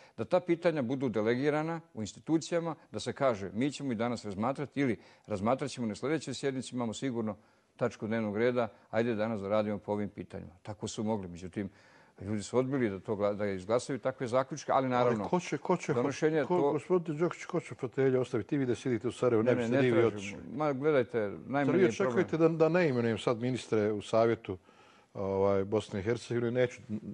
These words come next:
Speaker 2: iz poštovanja
Speaker 1: Da,
Speaker 2: prema
Speaker 1: da.
Speaker 2: ljudima, neću da imenujem, ali ne postoji čovjek koji će, ne znam, ostaviti službenu
Speaker 1: Nismo,
Speaker 2: autosekretaricu,
Speaker 1: nije to,
Speaker 2: platu.
Speaker 1: ne bih tako,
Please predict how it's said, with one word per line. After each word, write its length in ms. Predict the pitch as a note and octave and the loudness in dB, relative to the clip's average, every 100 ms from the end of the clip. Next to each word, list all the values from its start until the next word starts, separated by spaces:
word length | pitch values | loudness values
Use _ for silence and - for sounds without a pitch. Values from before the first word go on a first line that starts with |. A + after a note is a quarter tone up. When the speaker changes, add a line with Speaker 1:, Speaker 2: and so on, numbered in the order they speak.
| A2 | -12
Speaker 2:
iz 140 | B2 | -10
poštovanja 560 | - A2 - G#2+ A2 G#2 | -6 -4 0 2 2 0
Speaker 1:
Da, 60 | A2 | -4
Speaker 2:
prema 160 | G2+ | -6
Speaker 1:
da. 60 | G2 | -4
Speaker 2:
ljudima, 260 | A2 G#2+ G#2+ | -4 -2 -4
neću 180 | G#2+ | -4
da 80 | G#2 | -4
imenujem, 220 | A2+ G#2+ | -6 -6
ali 80 | G2+ | -6
ne 60 | A#2 | -6
postoji 500 | - C#3+ D3 C#3+ A#2 | -2 -2 0 -2 -4
čovjek 280 | D3 C#3+ - | 0 -2 0
koji 180 | C#3 | -4
će, 140 | B2+ C3+ | -2 -4
ne 80 | C3 | -2
znam, 200 | C3 C3 | -2 -2
ostaviti 380 | C3 B2+ A2+ - _ - - _ | -4 -4 -4 -8 _ -20 -20 _
službenu 440 | - C3 A2+ A2 | -2 0 0 0
Speaker 1:
Nismo, 140 | A#2+ A#2+ | 0 0
Speaker 2:
autosekretaricu, 680 | C3 - G2 F#2 A2+ A2 A2+ | -2 -6 -8 -2 0 0 0
Speaker 1:
nije 260 | C3+ C3 | -2 2
to, 240 | G#2 G#2+ A2 | 4 6 4
Speaker 2:
platu. 200 | A#2+ A2+ | 2 0
Speaker 1:
ne 140 | D3+ | 0
bih 140 | A#2 - | -2 -2
tako, 420 | A#2+ - G#2 | -2 -4 -8